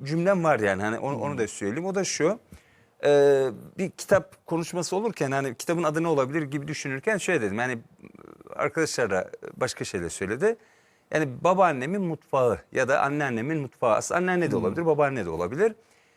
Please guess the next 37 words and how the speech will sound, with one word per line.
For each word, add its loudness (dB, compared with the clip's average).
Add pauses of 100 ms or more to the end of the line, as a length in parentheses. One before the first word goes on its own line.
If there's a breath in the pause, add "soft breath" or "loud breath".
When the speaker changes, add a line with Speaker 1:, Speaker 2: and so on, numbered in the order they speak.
(120 soft breath)
Speaker 1:
Anneannemin 0
mutfağı 2
yani 0
böyle 2
bir -6
şey. -6
Çünkü, -2 (180)
e, 2
yani 4
anneler 0
o 0
mutfağı -2
biraz -2
unuttular. -2
Babaanneler 2
Speaker 2:
Hmm. -4
Speaker 1:
şimdi -4
biraz -2
biliyor. -2 (280 soft breath)
Onlar 2
da 0
unutacak -2
yani -6
bir -6
nesil -8
sonra -2
onlar -4
da -4
unutacak. -4
Babaannemin 2
yemekleri 0
falan -2
gibi -8
böyle 0
bir -6
şey. -2
Fakat 0